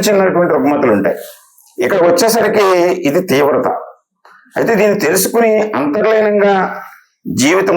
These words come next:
ఉంది కనుక ఆయుర్దాయం ఉంది, మళ్ళీ తర్వాత కొనసాగుతోంది. ఇక్కడ వరకు, ఆ, ఆ రక్త సంబంధమైనటువంటి, కిడ్నీస్ సంబంధమైనటువంటి వాటి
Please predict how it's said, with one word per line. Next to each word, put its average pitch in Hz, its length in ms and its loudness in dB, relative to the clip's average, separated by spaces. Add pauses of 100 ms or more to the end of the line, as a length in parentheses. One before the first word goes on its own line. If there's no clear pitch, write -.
ఉంది 131 220 0
కనుక 135 240 -2 (640)
ఆయుర్దాయం 185 560 0
ఉంది, 175 180 0 (640)
మళ్ళీ 185 180 0 (100)
తర్వాత 180 220 2 (100)
కొనసాగుతోంది. 147 680 0 (680)
ఇక్కడ - 240 0
వరకు, 180 260 0 (1300)
ఆ, 123 40 -2 (760)
ఆ - 20 -2 (120)
రక్త 131 200 -2 (100)
సంబంధమైనటువంటి, 143 920 0 (180)
కిడ్నీస్ 135 420 0 (100)
సంబంధమైనటువంటి 127 880 0 (1800)
వాటి 180 220 0